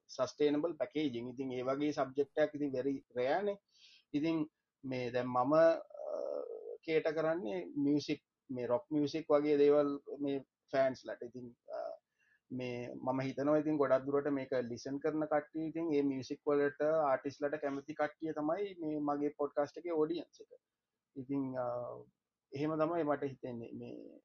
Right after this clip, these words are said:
ඒක, ඒක මේ අර ඔයාගේ කන්ටෙන්ට් එක මේ එකක් තමයි ඔයා කොහොමද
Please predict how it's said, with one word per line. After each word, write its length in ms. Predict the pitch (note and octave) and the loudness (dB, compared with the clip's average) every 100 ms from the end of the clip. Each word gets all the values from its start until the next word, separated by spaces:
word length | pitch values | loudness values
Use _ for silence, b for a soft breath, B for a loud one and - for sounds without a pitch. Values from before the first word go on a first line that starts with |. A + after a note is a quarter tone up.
| _ - | _ -10
ඒක, 180 | B2+ C#3 C#3 C#3 | 0 4 4 2
ඒක 220 | C3 - D3+ D3 | -2 0 2 2
මේ 260 | C#3 B2 A#2 A#2+ - _ _ _ - | 0 -4 -8 -14 -20 _ _ _ 0
අර 120 | C3+ | 4
ඔයාගේ 480 | C#3 C3 C3 B2+ D3+ | 4 6 6 4 0
කන්ටෙන්ට් 600 | C3 A#2+ A#2 C#3 C#3+ C#3 | -2 -2 -2 0 0 0
එක 180 | D#3 D3+ D#3+ E3 D#3+ D3+ b b - | -2 0 2 2 0 -4 b b -10
මේ 300 | A#2+ A#2 A#2 A2+ - | -6 -4 -4 -8 -8
එකක් 260 | B2 C#3 C#3 | -2 0 0
තමයි 280 | C#3+ D3 D3 | 2 4 6
ඔයා 240 | C#3 C3 | 6 4
කොහොමද 380 | - A#2+ B2+ C3+ | 0 -2 -2 0